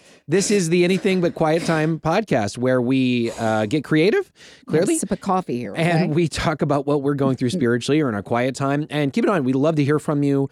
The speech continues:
Speaker 1: Uh, anytime you can check out hope on demand dot com for more, uh, whether it be questions for this podcast or it be just, uh, checking out all the great stuff there, y-, uh, musical, uh,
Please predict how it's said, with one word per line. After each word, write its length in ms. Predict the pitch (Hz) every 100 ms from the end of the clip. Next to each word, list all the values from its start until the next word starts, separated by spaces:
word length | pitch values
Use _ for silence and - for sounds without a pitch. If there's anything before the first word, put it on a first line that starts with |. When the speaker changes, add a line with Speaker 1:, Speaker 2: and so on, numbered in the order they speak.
| - _ -
Speaker 1:
Uh, 240 | 107 104
anytime 460 | - 156 139 139 131
you 60 |
can 100 | 123
check 100 | 135
out 120 | 120 104
hope 200 | 131 135
on 80 |
demand 300 | 120 117 117
dot 160 | 107 101
com 180 | 123 110
for 140 | 117
more, 480 | 101 110 110 104 101 - _ 101
uh, 60 |
whether 260 | 104 113 110
it 60 | 95
be 300 | 117 107 101
questions 340 | 127 - 113
for 100 | 117
this 120 | 113
podcast 520 | - 113 - 110 98
or 120 | 107 101
it 80 |
be 200 | 92 107
just, 300 | 95 101 -
uh, 120 | 101 92 -
checking 320 | - 151 170
out 140 | 156 143
all 200 | 135 170
the 80 | 104
great 340 | 90 117 -
stuff 380 | - 131 170 -
there, 400 | 151 151 151 160 - - -
y-, 340 | 107 113 127 -
uh, 100 | -
musical, 600 | 131 127 143 - 143 143 -
uh, 140 | 117